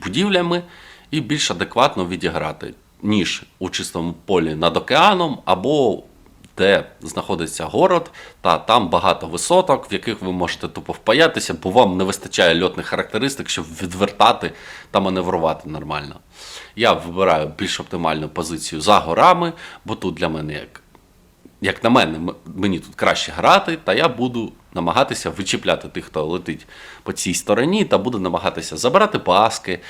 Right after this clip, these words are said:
або перехоплювати моїх союзників, які хочуть побомбити їхні баски та прикрити їх. Ось така тактика на цьому фантомі, це тактика прикриття. І це усе. Він не може в лоб-, в лоба нормально,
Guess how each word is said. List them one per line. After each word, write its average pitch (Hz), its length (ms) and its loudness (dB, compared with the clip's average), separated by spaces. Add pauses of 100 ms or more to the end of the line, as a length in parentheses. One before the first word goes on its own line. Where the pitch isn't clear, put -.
(180)
або 107 220 4
перехоплювати 113 800 -2
моїх 95 220 -4
союзників, 113 600 -6
які 87 220 -8
хочуть - 480 -8
побомбити 90 520 -2
їхні 85 340 -4
баски 110 360 -2
та - 120 -6
прикрити 78 480 -8
їх. - 200 -20 (460)
Ось 147 120 -2
така 139 260 0
тактика 101 460 -2
на 85 120 -4
цьому 87 240 -8
фантомі, 151 540 -2
це - 160 -2
тактика 135 460 0
прикриття. - 720 -2 (220)
І 110 80 -8
це 143 180 0
усе. 101 380 -2 (180)
Він 107 240 -2
не 98 80 0
може 92 320 0
в 78 100 -10
лоб-, 85 200 -4 (400)
в 92 40 -10
лоба 151 420 4
нормально, 117 720 0